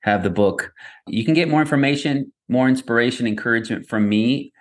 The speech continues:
on Instagram is my primary platform that I like to utilize. And that's just at Nick Nilsson on Instagram. You can go to lakewoodchurch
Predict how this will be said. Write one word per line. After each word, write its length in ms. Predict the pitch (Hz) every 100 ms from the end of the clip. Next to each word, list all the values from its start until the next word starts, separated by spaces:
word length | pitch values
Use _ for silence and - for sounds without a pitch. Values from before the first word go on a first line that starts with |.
| _
on 140 | 104 98
Instagram 680 | 113 - 123 127 135 135 120
is 220 | 110 -
my 160 | 107
primary 720 | 98 - 113 117 107 110 110 - -
platform 520 | 117 110 - 120 117
that 100 | 107
I 80 | 98
like 200 | 101 101
to 60 | 104
utilize. 720 | 107 110 113 117 120 117 - _ - - _
And 140 | 98
that's 180 | 107 107
just 180 | 110 107 -
at 200 | 104 101
Nick 180 | 107
Nilsson 540 | 110 101 107 127 127 131
on 140 | - 104
Instagram. 640 | 104 - 110 123 127 123
You 80 | 98
can 300 | 104 95 87 - - _ -
go 100 | 107
to 60 |
lakewoodchurch 800 | 104 107 110 104 - 113 113 113